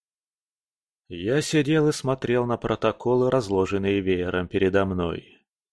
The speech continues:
Нет, даже не так. На тома протоколов, допросов, показаний свидетелей,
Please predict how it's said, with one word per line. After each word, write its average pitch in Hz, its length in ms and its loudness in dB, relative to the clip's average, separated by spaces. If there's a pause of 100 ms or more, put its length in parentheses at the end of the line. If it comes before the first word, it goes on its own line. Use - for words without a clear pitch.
(100)
Нет, 98 360 -2
даже 95 300 2
не 95 140 2
так. - 500 -4 (340)
На 110 220 0
тома 117 460 0
протоколов, 98 920 -2
допросов, 95 760 -2
показаний 101 600 -2
свидетелей, 92 960 -2